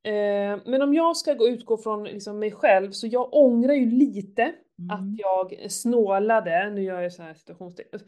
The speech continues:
Speaker 1: snålade, det är klart, det är ju fortfarande pengar, så att det är inte bara att man kastar pengar runt omkring sig. Men jag kan ångra lite att jag faktiskt inte passade på att köpa,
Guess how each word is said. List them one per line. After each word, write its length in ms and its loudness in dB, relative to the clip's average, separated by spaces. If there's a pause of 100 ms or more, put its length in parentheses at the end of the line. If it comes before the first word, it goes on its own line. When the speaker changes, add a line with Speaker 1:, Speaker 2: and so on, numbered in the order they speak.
(180)
Speaker 1:
snålade, 600 2
det 80 -4
är 100 -6
klart, 300 -12 (140)
det 120 -8
är 80 -2
ju 80 -6
fortfarande 460 -12 (520)
pengar, 500 2
så 120 -8
att 140 -18
det 60 -12
är 40 -6
inte 200 -8
bara 120 -12
att 60 -20
man 240 -16
kastar 420 -16
pengar 340 -6
runt 160 -14
omkring 260 -8
sig. 260 -16 (480)
Men 100 -6
jag 140 2
kan 200 -8
ångra 420 0
lite 680 -4
att 180 -12
jag 120 -10
faktiskt 300 -16
inte 840 -12
passade 360 -14
på 180 -16
att 80 -12
köpa, 600 -14